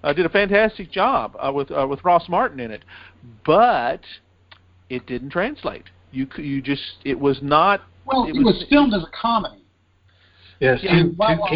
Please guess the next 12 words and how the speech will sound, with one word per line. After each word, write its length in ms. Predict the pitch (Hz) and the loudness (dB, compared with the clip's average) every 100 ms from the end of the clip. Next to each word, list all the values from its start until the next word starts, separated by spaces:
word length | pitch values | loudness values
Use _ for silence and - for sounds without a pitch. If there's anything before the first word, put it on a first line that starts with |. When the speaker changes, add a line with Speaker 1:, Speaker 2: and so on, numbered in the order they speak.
| 151 | 0
Speaker 2:
West 120 | 147 110 | 0 -4
Speaker 3:
campy. 180 | 104 - _ _ _ _ _ - | -10 -16 _ _ _ _ _ -8
Speaker 2:
Yeah, 320 | 190 160 - | -4 -4 -4
Wild 240 | 185 247 240 | -2 0 2
Wild 160 | 196 | 0
West 220 | 196 196 - - | 0 -2 -8 -4
is 200 | 170 147 | -2 2
not 280 | 170 160 | 2 2
a 80 | - | -2
comedy 520 | - 185 170 147 143 139 | -6 -2 0 0 0 -2
in, 120 | 147 | -8
from, 280 | 156 147 | -4 -4